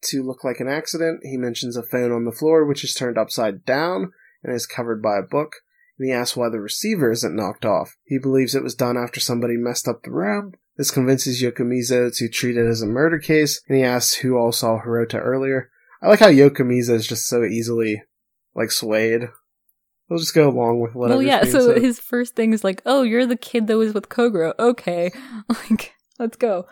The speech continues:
Speaker 1: I'll take every word as
Speaker 2: <laughs> Yeah,
Speaker 1: gospel.
Speaker 2: essentially.
Speaker 1: 'Cause you know the sleeping Kogoro. Agasa explains his alibi and says he was there to retrieve a floppy disk that is probably by the computer, which Hibera is already on and typing away at.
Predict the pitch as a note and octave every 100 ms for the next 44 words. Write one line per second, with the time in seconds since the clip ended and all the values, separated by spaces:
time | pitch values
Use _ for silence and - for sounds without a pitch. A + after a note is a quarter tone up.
0 | - - - A#2+ C3 A#2+ C3 C#3 C3 B2
1 | C3 B2+ A#2 - A#2+ - A#3+ G#3+ - -
2 | - G3 - G3 G3 B3+ A3 - - A#2
3 | A#2+ A#2+ B2 A#2+ A#2 A#2 B2 - C3 A#2+
4 | A#2 A#2 B2 B2 A#2+ B2 - _ C3+ B2
5 | A#2+ - B2+ - C3 B2+ A2+ C3+ C#3+ C#3+
6 | C3+ C3+ C3+ B2 C#3 A#2 A#2+ A#2 A#2+ A#2+
7 | A#2 B2 A2+ - A2 G#2 F#2+ - D3+ D3+
8 | C#3+ C#3 C3+ A#2 G#2+ - - A#3 A3 C3+
9 | A#2+ A2 B2 - C#3+ C#3 C3 _ _ _
10 | _ C#3+ A#2+ - A#2 A2 B2 B2 A#2+ A#2+
11 | A#2+ A#2+ A#2 A#2 A#2 A2+ A#2+ A2+ A2+ G#2+
12 | C3 C#3+ C#3 C3+